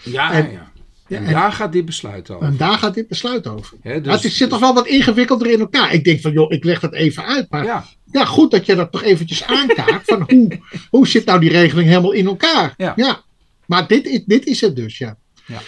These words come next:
Speaker 2: Dus die ambtshalve vermindering is dus niet meer mogelijk. Want,
Speaker 1: Ja,
Speaker 2: en
Speaker 1: dus
Speaker 2: nu komt het,
Speaker 1: en
Speaker 2: Wilde.
Speaker 1: even ambtshalve vermindering, voor jou en voor mij heel bekend, maar voor onze luisteraars moeten we ook weer even
Speaker 2: Mogelijk
Speaker 1: helpen.
Speaker 2: niet. Ja.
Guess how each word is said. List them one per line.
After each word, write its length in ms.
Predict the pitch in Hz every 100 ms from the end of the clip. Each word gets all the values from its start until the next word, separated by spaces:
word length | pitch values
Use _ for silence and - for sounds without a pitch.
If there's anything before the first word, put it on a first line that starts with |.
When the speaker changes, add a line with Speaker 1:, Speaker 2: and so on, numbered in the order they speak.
| -
Speaker 2:
Dus 160 | 175 165
die 140 | 196
ambtshalve 420 | 180 165 180 -
vermindering 440 | 131 156 226 254 220
is 100 | -
dus 140 | 151
niet 120 | 190
meer 100 | 202
mogelijk. 420 | 202 208 147 113 110
Want, 440 | 151 233 214 262 -
Speaker 1:
Ja, 140 | 131
Speaker 2:
en 120 | 139
Speaker 1:
dus 120 | 151 185
Speaker 2:
nu 60 |
komt 240 | 220 254 220
het, 100 | 139
Speaker 1:
en 60 |
Speaker 2:
Wilde. 160 | 143 143
Speaker 1:
even 180 | 160 -
ambtshalve 460 | 165 151 135 123
vermindering, 680 | 107 117 120 131 151 165 165
voor 260 | - 113
jou 180 | 113 104
en 60 | 92
voor 100 | 104
mij 260 | 98 95 85
heel 220 | 110 95
bekend, 360 | 95 127 151
maar 120 | 151 -
voor 140 | 117
onze 200 | 101 110
luisteraars 500 | 101 104 - 95 90
moeten 220 | 95 95
we 60 | 110
ook 80 | 143
weer 120 | 156
even 120 | 196
Speaker 2:
Mogelijk 200 | 143 143
Speaker 1:
helpen. 260 | 147 147 170
Speaker 2:
niet. 120 | - - - 143
Ja. 100 | 185